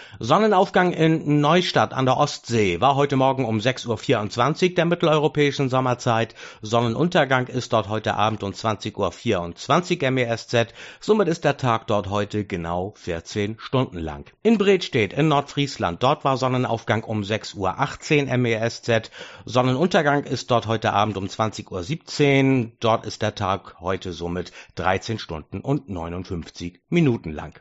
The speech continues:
Die Themenübersicht im Nordostsee-Rundspruch in dieser Woche. Zunächst ein Rückblick auf die Lighthouse-Aktivität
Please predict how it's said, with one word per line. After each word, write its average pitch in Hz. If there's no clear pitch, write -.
Die 233
Themenübersicht 196
im 139
Nordostsee-Rundspruch 113
in 123
dieser 110
Woche. 185
Zunächst 185
ein 139
Rückblick 151
auf 156
die 156
Lighthouse-Aktivität 113